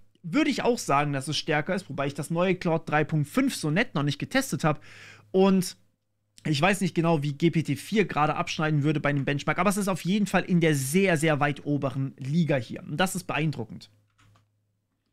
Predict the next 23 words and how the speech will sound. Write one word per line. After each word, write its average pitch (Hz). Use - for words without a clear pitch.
Bleibt 226
eigentlich 240
nur 202
noch 202
eine 170
Sache 165
zu -
klären. 233
Jetzt -
im 180
letzten 190
Benchmark 170
wollte 208
ich 175
natürlich 185
mal 165
wieder 151
refactoren 214
lassen. 160
Ihr 196
kennt 208
den 185
Benchmark 175